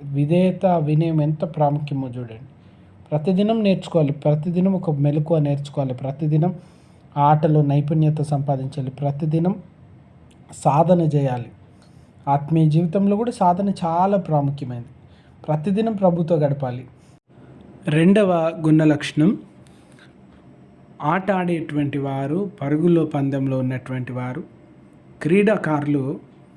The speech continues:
మితానుభవంగా ఉండాలి. ఆహార విషయంలో, అలవాట్ల విషయంలో, నిద్ర విషయంలో ఒక ఖచ్చితమైనటువంటి క్రమశిక్షణ,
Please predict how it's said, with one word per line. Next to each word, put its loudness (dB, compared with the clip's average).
మితానుభవంగా 2
ఉండాలి. -2
ఆహార -6
విషయంలో, -6
అలవాట్ల 0
విషయంలో, -4
నిద్ర -2
విషయంలో -2
ఒక -4
ఖచ్చితమైనటువంటి -2
క్రమశిక్షణ, -6